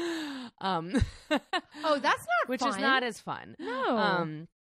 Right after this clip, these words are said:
Speaker 1: or, and then eventually they would get a poem and then eventually a small gift. Um, so this started gaining mass popularity in nineteen twenty.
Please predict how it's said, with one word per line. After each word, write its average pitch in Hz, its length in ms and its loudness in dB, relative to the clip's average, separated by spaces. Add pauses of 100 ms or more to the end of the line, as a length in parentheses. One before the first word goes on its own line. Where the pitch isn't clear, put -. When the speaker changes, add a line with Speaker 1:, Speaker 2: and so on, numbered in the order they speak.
(420)
Speaker 1:
or, 240 200 2
and 226 200 -2
then 226 80 0
eventually 190 540 -6
they 175 180 -4
would 170 180 -8
get 160 140 -4
a 151 40 -6
poem 175 560 -8
and 180 160 -8
then 156 120 -6
eventually 151 420 -12
a 143 100 -10
small 139 340 -10
gift. - 440 -20 (500)
Um, 165 500 -4
so 196 280 -6
this 220 420 -8
started 269 460 -8
gaining 226 420 -6
mass 165 220 -4
popularity 185 640 -10
in 175 160 -10
nineteen 254 580 -12
twenty. 120 560 -16